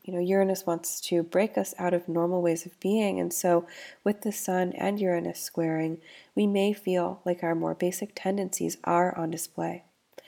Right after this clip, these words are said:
like we're suddenly being critiqued for holding on to these safe concepts of self. Even though this is sort of hard to bear, the good news is that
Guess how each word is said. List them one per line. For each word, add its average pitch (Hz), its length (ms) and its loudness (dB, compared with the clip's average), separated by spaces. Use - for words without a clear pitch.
like 185 140 4
we're 180 80 2
suddenly 190 400 2
being 170 200 -2
critiqued - 380 -4
for 156 140 -6
holding 160 420 0
on 147 140 0
to 165 100 -6
these 156 280 -2
safe - 320 0
concepts - 580 -6
of - 80 -10
self. - 560 -2
Even 320 220 6
though 262 120 8
this 214 220 0
is 202 100 0
sort 190 320 2
of 196 80 -2
hard 180 260 -4
to - 100 -8
bear, 156 420 2
the 156 100 -4
good 214 260 -2
news 214 400 0
is 196 280 0
that 165 340 -4